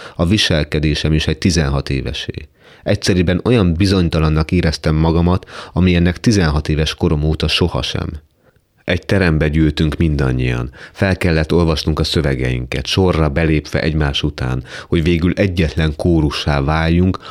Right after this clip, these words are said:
amelyben feloldódnak az egyéni hangok. Lemhagen rámutatott valakire, aki olvasni kezdett. Aztán rám bökött. Bizonytalanul néztem rá.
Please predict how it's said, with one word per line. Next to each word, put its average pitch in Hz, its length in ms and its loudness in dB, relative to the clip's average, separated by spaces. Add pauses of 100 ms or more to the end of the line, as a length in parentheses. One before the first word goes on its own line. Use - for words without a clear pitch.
(120)
amelyben 85 540 2
feloldódnak 76 960 0
az 71 160 -2
egyéni 69 380 -2
hangok. - 640 -4 (300)
Lemhagen 78 540 2
rámutatott 76 640 0
valakire, 78 540 0
aki 80 300 0
olvasni 69 520 -2
kezdett. - 560 -8 (200)
Aztán - 360 -2
rám 82 300 2
bökött. - 520 -6 (200)
Bizonytalanul 69 920 -2
néztem 71 500 -2
rá. 65 280 -4